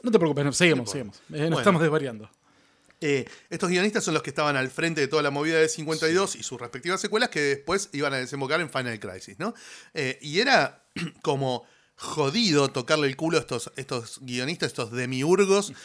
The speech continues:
Speaker 2: a los que D C les había encomendado básicamente llevar adelante,
Speaker 1: Sí, reescribir
Speaker 2: eh,
Speaker 1: todo.
Speaker 2: la, la continuidad, ¿no? Acá, bueno, todo el tiempo se pone en crisis eso, eh, y se pone en tela de juicio, eh,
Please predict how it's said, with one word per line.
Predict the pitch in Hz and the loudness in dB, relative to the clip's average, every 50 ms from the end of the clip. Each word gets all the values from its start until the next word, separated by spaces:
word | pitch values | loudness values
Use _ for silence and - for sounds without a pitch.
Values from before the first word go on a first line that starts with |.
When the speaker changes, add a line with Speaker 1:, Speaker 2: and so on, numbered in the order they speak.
| - - - - | -20 -18 -10 -6
Speaker 2:
a | 120 120 | -4 -4
los | 127 - | -4 -4
que | - 139 | -4 -4
D | 131 131 | -4 -4
C | 131 - 196 202 | -4 -6 -6 -6
les | 180 151 - 127 | -6 -6 -4 -4
había | 123 147 156 | -2 -2 -2
encomendado | 143 127 127 117 120 120 120 131 151 175 202 214 208 185 - - | -4 -4 -6 -6 -6 -6 -4 -2 0 0 2 2 0 -2 -4 -8
básicamente | - 135 147 135 - 135 123 123 127 160 196 190 - | -6 -6 -6 -6 -6 -6 -6 -4 -4 -4 -4 -4 -6
llevar | - - 123 120 127 143 147 | -6 -6 -4 0 2 2 2
adelante, | 143 131 123 123 131 139 147 151 131 156 165 175 180 | 2 2 2 0 0 -2 -2 -2 -4 -4 -4 -4 -6
Speaker 1:
Sí, | - - - - 143 | -12 -20 -20 -14 -12
reescribir | 139 127 135 120 117 113 113 113 113 139 139 | -12 -8 -4 -4 -2 -2 -2 -2 -2 -2 -4
Speaker 2:
eh, | |
Speaker 1:
todo. | 120 - 143 - | -4 -4 -4 -2
Speaker 2:
la, | 113 113 110 113 | -2 -2 -2 -4
la | 120 117 113 110 110 | -6 -6 -6 -6 -6
continuidad, | - 123 117 113 - 117 117 127 175 247 277 208 127 107 | -6 -8 -8 -8 -8 -8 -8 -6 -2 -2 0 0 -2 -2
¿no? | 110 151 226 247 - _ - - - - - _ _ _ _ | -4 -4 -4 -6 -8 _ -18 -20 -20 -20 -20 _ _ _ _
Acá, | _ 127 123 - 165 190 233 196 | _ -6 -2 2 6 6 6 6
bueno, | 156 151 143 131 117 104 104 - _ _ - - - _ | 6 4 4 2 0 -4 -8 -12 _ _ -20 -20 -20 _
todo | - 196 202 | 0 2 2
el | 160 | 2
tiempo | 135 214 220 202 | 2 0 -2 -2
se | 156 - 123 | -4 -4 -4
pone | 107 139 139 135 | -4 -2 -2 -2
en | 123 117 | -2 -4
crisis | - 135 143 139 - 123 - - | -4 -6 -6 -6 -8 -10 -6 -4
eso, | 139 123 - - 147 170 175 - - - - _ _ | -4 -4 -4 -4 -4 -4 -4 -8 -14 -20 -20 _ _
eh, | - 120 117 113 113 117 - - | -8 -6 -6 -6 -6 -6 -8 -10
y | 135 120 | -12 -12
se | - - 120 | -10 -10 -10
pone | 110 - 135 143 156 156 151 143 131 120 - 120 | -8 -6 -4 -2 0 0 0 0 -2 -4 -6 -6
en | 117 113 117 | -6 -8 -6
tela | 110 147 147 151 | -6 -4 -2 -2
de | 135 127 | -2 -4
juicio, | 123 - - 139 147 139 - - 151 151 170 180 - - _ _ _ _ - - _ _ _ _ _ _ _ _ _ _ | -6 -8 -10 -8 -6 -6 -6 -4 -2 -2 -2 -2 -6 -12 _ _ _ _ -20 -20 _ _ _ _ _ _ _ _ _ _
eh, | - 127 120 - _ | -14 -14 -14 -14 _